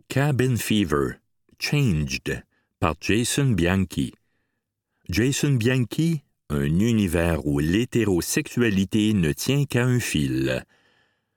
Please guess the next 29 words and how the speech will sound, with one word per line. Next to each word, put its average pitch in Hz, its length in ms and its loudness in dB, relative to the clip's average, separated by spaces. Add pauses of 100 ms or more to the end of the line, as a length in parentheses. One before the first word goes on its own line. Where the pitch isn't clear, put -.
(380)
Le 123 160 2
thème 180 280 0
est 117 140 -2
assez 120 240 0
courant 87 480 2
dans 71 220 0
la 67 240 -2
littérature 80 800 -2
érotique 78 640 0
gay, 78 300 -2 (300)
mais 120 240 0
rares 127 320 0
sont 82 200 -2
les 76 260 0
auteurs 87 440 0
qui 76 220 -4
en 65 100 -2
font 90 300 0
leur 71 280 0
marque 87 440 -2
de 73 180 0
commerce. - 680 -6 (680)
C'est 151 320 -2
cependant 139 540 0
le 110 120 2
cas 120 240 0
de 90 220 2
Jason 95 460 0
Bianchi, 73 640 -2